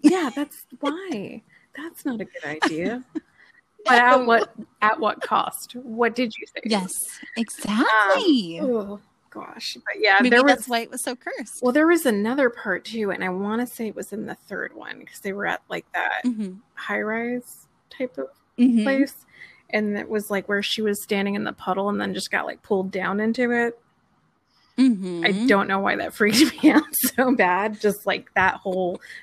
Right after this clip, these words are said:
Speaker 1: third one. Yeah. But, like, it's just, it was, yeah, it creeped me out. And I, and I saw it pretty young 'cause these movies came out, they came out, what, in the s-, starting in the seventies,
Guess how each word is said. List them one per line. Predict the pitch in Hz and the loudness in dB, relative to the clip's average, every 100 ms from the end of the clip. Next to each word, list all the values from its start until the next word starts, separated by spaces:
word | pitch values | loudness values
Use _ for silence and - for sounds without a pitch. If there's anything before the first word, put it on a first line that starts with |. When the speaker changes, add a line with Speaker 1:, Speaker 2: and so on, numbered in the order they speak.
| _ _ | _ _
Speaker 1:
third | 196 185 - | 0 0 -4
one. | 180 180 175 - _ _ _ - | -8 -8 -10 -14 _ _ _ -10
Yeah. | - - - _ - - | -8 -8 -12 _ -12 -4
But, | - | -2
like, | - 101 | 0 0
it's | 107 | 0
just, | - 220 - - - | 0 -4 -4 -16 -12
it | - | -6
was, | 113 233 - - | -6 -6 -12 -14
yeah, | - 58 - _ - | -10 -10 -10 _ -14
it | 220 | -8
creeped | - 190 | -4 -4
me | - | -4
out. | - - | -4 0
And | 202 | 0
I, | 214 - | 0 0
and | 240 | 2
I | 339 | 2
saw | 330 320 240 | 4 2 2
it | - | 0
pretty | - 180 143 | -2 -2 -2
young | 156 - - | -4 -6 -8
'cause | 208 196 | -8 -2
these | 233 226 | 0 0
movies | 208 196 180 170 | 0 0 -4 -4
came | - 175 156 | -8 -8 -4
out, | 151 151 147 - _ _ _ _ _ _ _ _ _ _ _ _ _ _ _ _ _ _ _ _ _ - - _ _ _ _ _ | -4 -4 -6 -8 _ _ _ _ _ _ _ _ _ _ _ _ _ _ _ _ _ _ _ _ _ -20 -20 _ _ _ _ _
they | 208 | -10
came | - 226 | -4 -2
out, | 180 160 170 170 - | -2 -2 -2 -4 -6
what, | - - | -6 -6
in | - | -10
the | 50 | -12
s-, | - - - - | -10 -10 -12 -16
starting | - 190 208 285 | -10 -2 0 2
in | 262 | 2
the | 302 | 0
seventies, | 311 330 339 359 | 0 -2 0 -2